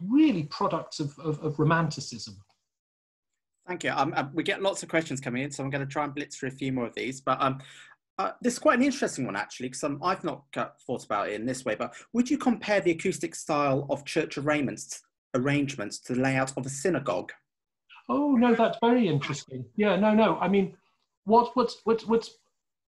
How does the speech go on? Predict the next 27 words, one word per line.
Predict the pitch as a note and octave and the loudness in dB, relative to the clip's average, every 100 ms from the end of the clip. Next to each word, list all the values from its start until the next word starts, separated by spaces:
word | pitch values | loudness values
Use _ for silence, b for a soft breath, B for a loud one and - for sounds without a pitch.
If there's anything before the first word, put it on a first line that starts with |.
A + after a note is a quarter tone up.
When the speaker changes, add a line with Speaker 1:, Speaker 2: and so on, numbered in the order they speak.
| _ _ _ _ _ _ - | _ _ _ _ _ _ -2
Speaker 1:
what, | G#3 G#3+ | 2 4
what's, | G#3+ A3 - - - _ _ _ _ | 4 2 -2 -12 -14 _ _ _ _
so, | - A3 F#3+ | 2 6 6
I | |
mean, | F#3 F#3+ | 6 4
in | F#3+ | 4
a | F#3+ | 2
sense, | - B3+ A3+ E3 C#3 - | 2 4 4 2 -4 -4
in | F3 | -4
a | |
sense, | F3 A#3 A#3 - | 0 0 0 0
the | G3+ D#3+ | -6 2
eighteenth | G#3+ A#3 A#3 D#3+ D3 | 2 4 2 0 -2
century | D#3 C3+ - C3+ | -2 -2 -2 -4
church | E3 C#3 - - b b - | -2 -4 -4 -12 b b -2
is, | F#3 E3+ | -2 0
is | F3+ E3+ | 0 0
a | D3 | 0
bit | G#3+ G3+ | 0 2
more | F3 E3 | 2 2
like | D3 D3 | 2 0
a, | D#3 D3 D3 D3+ | -2 -4 -4 -4
a, | D#3 | -4
a | |
synagogue | - F3+ D#3 D3+ C3+ B2 | -4 -2 0 0 0 -2
with | |
a | D3+ | -4